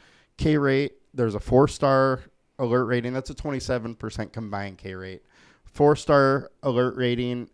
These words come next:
at these ownerships. I don't mind, mind riding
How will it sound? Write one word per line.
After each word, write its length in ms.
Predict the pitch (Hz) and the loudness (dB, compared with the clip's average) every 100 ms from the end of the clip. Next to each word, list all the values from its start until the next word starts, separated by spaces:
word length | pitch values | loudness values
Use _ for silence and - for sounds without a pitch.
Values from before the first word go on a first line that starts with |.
| - | -6
at 220 | 127 143 | -6 -4
these 220 | 190 147 | -4 -4
ownerships. 680 | - 131 147 151 - 160 - - | 2 2 2 -2 -4 -6 -6 -10
I 120 | 135 | -10
don't 380 | 95 117 127 - | -6 -4 -4 -6
mind, 440 | 117 120 120 117 - _ - | -6 -6 -6 -10 -14 _ -10
mind 340 | 120 113 110 | -6 -6 -4
riding 460 | 107 101 110 107 | -4 -4 -6 -10